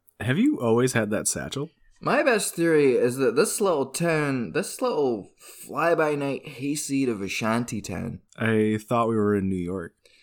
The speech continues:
Speaker 2: This little shift farm settlement, for the lack of a better word, got invaded by something powerful.
Speaker 1: Powerful?
Speaker 2: Powerful.
Speaker 1: Powerful?
Speaker 2: Powerful.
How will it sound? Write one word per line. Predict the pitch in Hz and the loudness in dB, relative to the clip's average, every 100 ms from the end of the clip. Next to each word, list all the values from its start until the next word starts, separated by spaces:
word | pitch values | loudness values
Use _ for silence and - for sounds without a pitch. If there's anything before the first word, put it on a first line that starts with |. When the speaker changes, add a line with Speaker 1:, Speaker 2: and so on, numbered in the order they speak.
| _ _ | _ _
Speaker 2:
This | - 415 453 | -10 -6 -4
little | 262 131 92 | -2 -2 -4
shift | - - - 214 | -4 -4 -4 -6
farm | - - - 151 147 | -8 -12 -4 -2 0
settlement, | - - 104 78 90 110 - | -2 -4 -8 -10 -10 -12 -12
for | - 98 - | -14 -14 -14
the | 90 104 | -12 -10
lack | 85 90 120 | -6 -6 -6
of | 101 | -8
a | 104 | -6
better | 107 101 104 | -4 -4 -4
word, | 98 113 127 | -2 0 0
got | 147 131 | 0 -2
invaded | 135 107 143 208 185 120 135 | -2 0 2 2 0 -4 -6
by | 131 120 95 _ _ _ _ _ _ | -2 -2 -2 _ _ _ _ _ _
something | - 180 240 294 254 | -12 -6 -6 -6 -4
powerful. | 202 208 147 - - - _ _ _ _ _ _ _ _ _ _ _ _ | 0 0 0 -4 -18 -20 _ _ _ _ _ _ _ _ _ _ _ _
Speaker 1:
Powerful? | - 101 117 180 285 294 _ _ _ _ - | -4 0 0 -2 -8 -12 _ _ _ _ -10
Speaker 2:
Powerful. | 90 110 110 - - - _ _ _ _ _ _ _ _ _ _ _ - | -6 -2 -2 -4 -14 -18 _ _ _ _ _ _ _ _ _ _ _ -4
Speaker 1:
Powerful? | 117 127 180 247 302 302 359 359 _ _ | 6 10 12 10 8 6 4 2 _ _
Speaker 2:
Powerful. | - 110 98 - - | -4 -2 -2 -4 -20